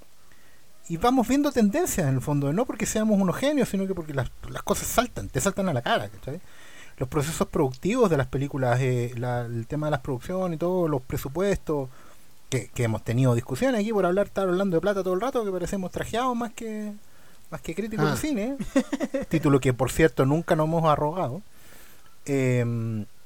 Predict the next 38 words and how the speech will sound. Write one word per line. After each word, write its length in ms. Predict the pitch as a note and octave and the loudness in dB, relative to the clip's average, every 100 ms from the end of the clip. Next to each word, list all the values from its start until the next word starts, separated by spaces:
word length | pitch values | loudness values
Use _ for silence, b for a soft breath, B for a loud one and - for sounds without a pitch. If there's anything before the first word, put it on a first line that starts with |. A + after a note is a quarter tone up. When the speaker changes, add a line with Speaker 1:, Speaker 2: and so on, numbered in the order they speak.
| - - - - - - - - - | -16 -16 -16 -16 -16 -16 -16 -12 -2
Speaker 1:
pero 120 | D3+ | 2
nosotros 320 | D#3+ A3 A#3+ | 2 4 6
veíamos 500 | A3+ F#3+ A3+ A#3 G3+ | 6 6 6 4 2
que 120 | - F3 | 0 2
de 60 | |
una 140 | G3 G3+ | 4 4
forma 280 | G#3+ G#3 | 4 2
u 40 | F#3+ | 2
otra 300 | G3+ G3+ D3+ | 4 4 4
había 200 | D3+ G3 | 2 2
una 120 | G3+ | 2
tendencia 580 | F#3 F3+ G3 - G3 G3+ B B B B - | 0 0 0 2 2 2 B B B B 0
que 120 | C#3 | 4
había, 440 | C3+ F3+ G3 G3 D#3+ | 4 6 8 6 4
se 160 | E3+ | 0
venía 320 | D3+ D#3+ A#3+ | 4 4 6
un 100 | A3 | 6
cambio 680 | G3+ - G#3+ G3 E3 E3+ F#3+ - | 4 4 6 6 4 2 2 0
en 460 | C#3+ E3 F3+ G3 - b b b b b b b b | 0 0 -2 -4 -8 b b b b b b b b
la 180 | C3 C3+ | 2 2
producción 800 | C#3 C3+ B2 - G3+ A3+ A#3+ E3 | 2 0 -4 0 4 4 2 0
debido 580 | D3+ E3 G#3 G#3 A3 G#3+ | 0 0 0 2 2 2
a, 340 | D#3 F3+ A3 A#3+ | 4 4 4 -2
eh, 380 | C#3+ D3+ F3 G3 - - - - - b b b b b - | -4 -2 0 -2 -6 -12 -16 -16 -16 b b b b b 0
cómo 220 | G3+ G#3 | 4 4
se 80 | G#3+ | 4
estaba 240 | - G#3+ | 6 6
relacionando 880 | G#3 G3 F#3+ E3 G3 G#3+ G#3+ A3 A3+ | 8 4 4 4 4 4 4 2 2
la 100 | D#3+ | 0
industria 320 | D#3+ E3+ G#3 | 0 0 0
con 120 | F3+ | 2
la 80 | E3+ | 2
audiencia. 400 | B2 G#2+ - - - - - - b b b b - | 2 0 -4 -10 -14 -18 -18 -18 b b b b -4
Lo 160 | B2 | 0
que 140 | C3 C3+ | 2 6
la 100 | B2+ | 8
audiencia 580 | B2 B2+ D#3+ F3 - F3 | 8 6 4 2 2 4
ma-, 220 | D#3 | 4